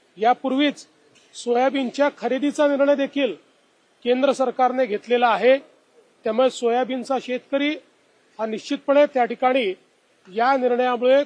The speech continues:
खूप मोठ्या प्रमाणात लाभान्वित होणार आहे आणि काही प्रमाणात कापसाच्या शेतकऱ्याला देखील या ठिकाणी त्याचा फायदा मिळणार आहे. यासोबत आपण जर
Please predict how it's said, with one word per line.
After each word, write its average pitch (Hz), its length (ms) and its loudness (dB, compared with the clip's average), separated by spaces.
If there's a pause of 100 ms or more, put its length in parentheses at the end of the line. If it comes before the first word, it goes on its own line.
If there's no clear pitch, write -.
(140)
खूप 262 160 -6
मोठ्या 233 340 -4
प्रमाणात 247 520 -4
लाभान्वित 220 500 -6
होणार 240 260 0
आहे 277 140 2 (640)
आणि 233 120 -2
काही 240 200 0
प्रमाणात 254 380 -2 (100)
कापसाच्या 254 460 -4
शेतकऱ्याला 254 460 -2
देखील 240 400 -2 (680)
या 240 140 0
ठिकाणी 240 340 -2
त्याचा 240 240 -4
फायदा 226 300 -6
मिळणार 214 320 -4
आहे. 180 200 -8 (840)
यासोबत 262 580 2 (1040)
आपण 262 300 0
जर 294 300 6